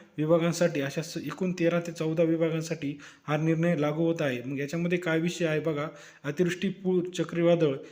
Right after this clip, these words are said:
यांच्याविषयी झालेल्या जे काही समस्या आहे, या समस्यांचं इथं प्रस्तावना थोडक्यात दिलेली आहे. मग या जीआरमध्ये आता दुसरी महत्त्वाची गोष्ट आहे बघा,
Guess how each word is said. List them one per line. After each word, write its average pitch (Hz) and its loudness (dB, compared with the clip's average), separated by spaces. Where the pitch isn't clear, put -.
यांच्याविषयी 170 2
झालेल्या 165 4
जे 160 -4
काही 170 6
समस्या 175 4
आहे, 147 2
या 156 4
समस्यांचं 160 -2
इथं 165 -2
प्रस्तावना 160 -2
थोडक्यात 156 0
दिलेली 165 6
आहे. 131 4
मग 131 -2
या 151 2
जीआरमध्ये 170 4
आता 139 -6
दुसरी 156 -4
महत्त्वाची 170 -2
गोष्ट 165 -4
आहे 165 0
बघा, 160 0